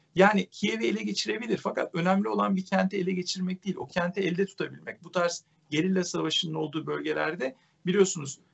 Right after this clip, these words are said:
bir binayı ele geçirdikten sonra o binada asker bırakmanız lazım. Yani bir yerden bir yere ilerleyerek gitmeniz lazım. Şimdi gerilla mücadelesi, halk yayılmış bütün kentte, sivil insanlar çoğunlukla, ellerinde silahlar, molotof kokteylleri,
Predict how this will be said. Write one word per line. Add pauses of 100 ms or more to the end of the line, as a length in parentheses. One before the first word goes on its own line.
(120)
bir
binayı
ele
geçirdikten
sonra
o
binada
asker
bırakmanız
lazım. (340)
Yani
bir
yerden
bir
yere
ilerleyerek
gitmeniz
lazım.
Şimdi (360)
gerilla
mücadelesi, (160)
halk
yayılmış
bütün
kentte, (200)
sivil
insanlar
çoğunlukla,
ellerinde
silahlar,
molotof
kokteylleri,